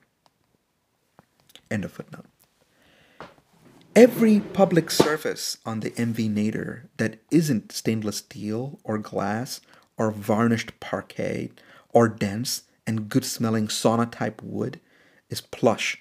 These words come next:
blue carpet that never naps and never has a chance to accumulate even one flecklet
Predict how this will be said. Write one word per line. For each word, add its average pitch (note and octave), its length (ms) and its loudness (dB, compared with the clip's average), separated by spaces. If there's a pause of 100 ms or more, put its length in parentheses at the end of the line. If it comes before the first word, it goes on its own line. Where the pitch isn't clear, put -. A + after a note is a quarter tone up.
(140)
blue A2+ 480 -4 (240)
carpet - 500 -6 (500)
that B2 180 2
never A2+ 340 2
naps - 540 -6 (640)
and B2+ 180 -2
never D3+ 240 2
has D#3 200 -4
a C3 60 -6
chance B2 500 -4
to - 120 -4
accumulate A2+ 580 -2
even C#3 340 -4
one A#2 340 -2
flecklet - 720 -4